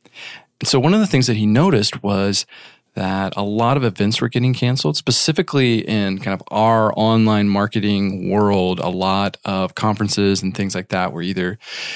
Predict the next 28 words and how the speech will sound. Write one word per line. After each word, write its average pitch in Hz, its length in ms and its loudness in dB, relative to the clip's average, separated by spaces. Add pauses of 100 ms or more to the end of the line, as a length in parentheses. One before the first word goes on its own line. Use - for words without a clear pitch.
(120)
getting 101 180 0
postponed 156 640 4
or 117 60 2
canceled 117 380 2
altogether. 101 720 0 (600)
And 110 240 2
there 120 80 4
wasn't 143 260 4
really 147 220 4
anything 113 520 4
replacing - 800 0
that. - 300 -6 (460)
And 113 100 0
so 123 120 4
he 160 140 4
decided, 107 400 2
"Hey, 113 340 2 (800)
since - 220 -2
everyone's 170 320 2
plans 135 300 4
are 120 60 0
canceled, 101 460 0 (500)
everyone's 104 360 0
gonna 131 200 4
be 147 80 4
sitting 131 360 4
at 95 80 0
home, 101 480 0